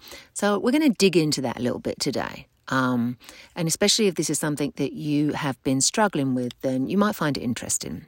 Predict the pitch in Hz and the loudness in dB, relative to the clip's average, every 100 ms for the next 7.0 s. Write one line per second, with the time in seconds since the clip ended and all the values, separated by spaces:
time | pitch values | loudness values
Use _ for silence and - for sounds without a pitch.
0 | - 170 - 127 117 - - - - - | -10 -10 -6 -4 -4 -6 -10 -12 -16 -8
1 | 127 127 127 127 - - - _ 165 151 | -4 -2 -2 -4 -8 -18 -20 _ -6 -4
2 | - 180 190 - 160 147 - 135 151 139 | 2 2 4 2 0 0 -4 -4 -2 -2
3 | - 131 135 123 - 107 117 - - 147 | -2 0 0 0 -2 -4 -8 -12 -4 -2
4 | 147 139 127 127 123 147 - - 175 151 | 0 -2 -2 -2 -4 -6 -10 -2 0 0
5 | - 135 123 117 - 120 120 107 131 135 | -2 -6 -6 -4 -4 -2 -6 -4 -6 -2
6 | - 156 160 147 139 131 131 127 - | -2 0 -2 -2 0 0 0 0 -2